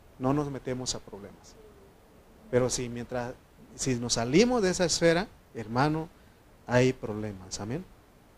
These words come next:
Porque, hermanos, los velos son las cosas que te incomodan a ti.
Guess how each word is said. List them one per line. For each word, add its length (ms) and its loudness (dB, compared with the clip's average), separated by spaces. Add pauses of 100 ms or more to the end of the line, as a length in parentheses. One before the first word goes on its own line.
(1400)
Porque, 420 10 (920)
hermanos, 560 2 (920)
los 240 6
velos 320 6
son 300 0
las 160 -2
cosas 380 -2
que 120 -4
te 160 -4
incomodan 600 -2
a 60 -6
ti. 240 -8